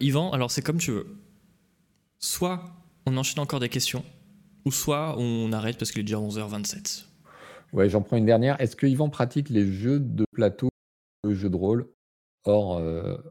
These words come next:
Speaker 2: hors informatique ? C'est O K B B K O qui pose cette question-là. Euh, alors,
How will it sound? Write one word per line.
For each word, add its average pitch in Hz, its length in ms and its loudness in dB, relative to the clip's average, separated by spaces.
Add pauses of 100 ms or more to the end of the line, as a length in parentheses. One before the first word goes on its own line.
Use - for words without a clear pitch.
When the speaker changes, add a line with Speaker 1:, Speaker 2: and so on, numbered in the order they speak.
Speaker 2:
hors 110 160 2
informatique ? 95 500 -4
C'est 95 200 -2
O 95 140 -2
K 98 160 -4
B 101 240 2
B 95 180 -2
K - 100 -8
O 92 160 0
qui - 160 -8
pose 92 240 -6
cette - 160 -14
question-là. - 460 -8 (800)
Euh, 92 440 8 (120)
alors, 92 320 2